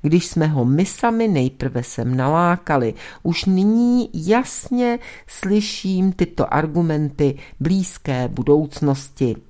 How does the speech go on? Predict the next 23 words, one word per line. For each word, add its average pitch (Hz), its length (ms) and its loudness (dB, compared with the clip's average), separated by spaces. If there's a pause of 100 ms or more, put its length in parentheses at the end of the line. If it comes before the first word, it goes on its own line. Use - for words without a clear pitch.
(320)
O 190 80 4
tomto 247 380 4
zákonu 214 580 2
rozhoduje 156 580 0
dnes 147 440 -2
německá 127 720 0
vláda. 131 600 2 (340)
Rychle, 160 500 0
rychle, 233 680 0 (480)
dokud 226 500 2
ještě 160 420 -2
koalice 175 1000 0
jakž 208 540 -2
takž 120 380 -2
drží, 185 680 0
dokud 170 400 -2
se - 140 -2
vláda 147 640 -2 (160)
nerozpadne, 139 920 0 (320)
což 233 240 0
by 240 220 0
tuto 139 420 -4
věc 170 480 -2